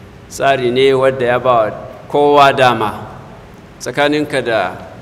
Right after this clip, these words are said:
karatun ɗanka shi ne ka ƙyanƙyashe shi ya kai shiga makaranta. Amma ba ka da hammi a kansa. Yake cewa, "Ma amma hamru'un yukabidu hayratan wa khasasatan illa ihtada wa tamawwala." Wannan shi ya ɗauki hankalina.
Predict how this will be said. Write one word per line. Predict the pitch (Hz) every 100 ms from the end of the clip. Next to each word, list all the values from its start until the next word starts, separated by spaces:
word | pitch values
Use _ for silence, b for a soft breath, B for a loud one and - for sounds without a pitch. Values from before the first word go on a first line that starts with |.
| - - - - -
karatun | 123 120 110 151
ɗanka | 156 156
shi | 139 151
ne | 143
ka | 139
ƙyanƙyashe | 127 151 170 127 120 156 160
shi | 175
ya | 131
kai | 139
shiga | 127 120
makaranta. | 110 107 107 95 - - - - - - - - - - - - - - - - -
Amma | 117 135
ba | 139
ka | 143
da | 123
hammi | 117 117
a | 90
kansa. | 95 82 - - - - - - - - - - - - - - - - - - -
Yake | 117 160 127
cewa, | 143 131
"Ma | 131 151 165
amma | 165 151
hamru'un | 143 139 135 143 127
yukabidu | 123 120 143 139 185
hayratan | 143 120 123 143 139 123 113
wa | 143
khasasatan | 160 160 131 123 160 160 151 139
illa | 147 143
ihtada | 131 131 135 135 127
wa | 127
tamawwala." | 127 117 107 107 92
Wannan | 90 151 147
shi | - 135
ya | 131 131 127 120 131 - - - 135
ɗauki | 123 127
hankalina. | 120 120 110 113 107